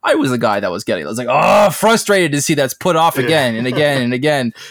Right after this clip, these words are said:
Speaker 1: The, everyone who, who talks to me in D Ms know how, how frustrated I was with that. But what would you know?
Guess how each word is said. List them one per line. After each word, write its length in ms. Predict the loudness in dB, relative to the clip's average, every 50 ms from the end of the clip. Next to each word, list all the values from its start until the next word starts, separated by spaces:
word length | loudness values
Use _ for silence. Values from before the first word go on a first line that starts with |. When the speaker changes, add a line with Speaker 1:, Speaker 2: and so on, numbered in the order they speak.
| -20 -16 -8
Speaker 1:
The, 160 | -8 -4 0
everyone 580 | 2 2 2 2 2 2 4 2 2 0 -2 -4
who, 320 | -4 -2 0 2 2 0 0
who 200 | 0 0 -2 -2
talks 300 | -2 -2 0 0 -2 -2 -4
to 100 | -4 -2
me 260 | 0 0 0 0 0
in 160 | 0 0 0
D 160 | 0 0 0 0
Ms 240 | 0 0 -2 -2
know 280 | 0 0 2 2 2 0
how, 240 | 0 -2 -2 -4 -4 -4
how 360 | -2 0 0 0 0 -2 -6 -10
frustrated 440 | -6 -2 -2 -2 -2 -2 -4 -2 0
I 60 | 0
was 160 | 0 0 -2 -4
with 120 | -4 -4
that. 240 | -2 -2 -2 -4 _ -14 -20 -20 -14 -6
But 100 | -6 -4
what 160 | -2 -2 -2
would 140 | -2 -2 -2
you 80 | -2 -2
know? 240 | 0 0 -2 -4